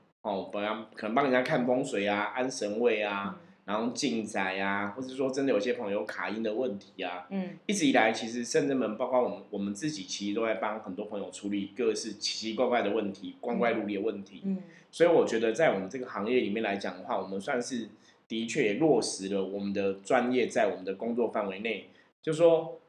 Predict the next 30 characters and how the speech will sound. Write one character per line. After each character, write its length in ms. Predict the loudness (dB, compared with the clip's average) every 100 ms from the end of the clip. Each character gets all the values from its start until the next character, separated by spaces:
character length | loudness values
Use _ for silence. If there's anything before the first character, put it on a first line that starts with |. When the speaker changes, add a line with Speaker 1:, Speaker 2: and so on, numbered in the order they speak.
| _
Speaker 1:
我 80 | 0
们 100 | 2
以 60 | 4
前 160 | 2
常 160 | 4 2
常 100 | 4
讲 240 | 2 0
说 400 | -2 0 0 -4 -10 -4
命 180 | 0 0
理 140 | 2
老 260 | 4 4 0
师 440 | -4 -4 -4 -4
Speaker 2:
嗯。 140 | -2 0
Speaker 1:
或 80 |
是 160 | 0 0
宗 280 | 2 2 6
教 160 | 4 4
上 180 | 0 -2
的 80 |
服 180 | -4 -4
务 200 | -2 0
人 120 | 0
员， 140 | 0 0
大 120 | 2
概 100 | 4
有 80 | 2
两 200 | 2 0
种 200 | -4 2
类 180 | 2 2
型。 320 | -4 -10